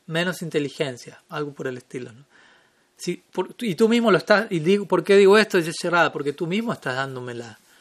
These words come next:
la prueba, el hecho, la prueba de los hechos. Si tú no fueses tan tonto,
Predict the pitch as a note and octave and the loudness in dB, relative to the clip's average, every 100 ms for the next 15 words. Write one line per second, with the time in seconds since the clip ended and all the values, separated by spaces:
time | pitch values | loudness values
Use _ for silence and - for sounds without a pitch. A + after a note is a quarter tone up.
0 | _ - C3+ B2+ D3 C#3 A#2 - C#3 C#3 | _ -8 -6 -2 0 0 -2 -8 0 2
1 | C#3+ - - - - C#3 D#3 D3+ C#3+ C3+ | 0 -4 -16 -20 -20 -6 2 2 2 -2
2 | - C#3 - - - - - _ _ - | -2 -4 -6 -16 -20 -20 -20 _ _ -6
3 | - D3+ G3 G3 - G3 F#3 - - F#3 | -6 -4 -2 0 0 -2 -2 -4 0 2
4 | G3+ E3+ E3 F#3 E3 C#3+ | 0 -2 -2 -2 -6 -10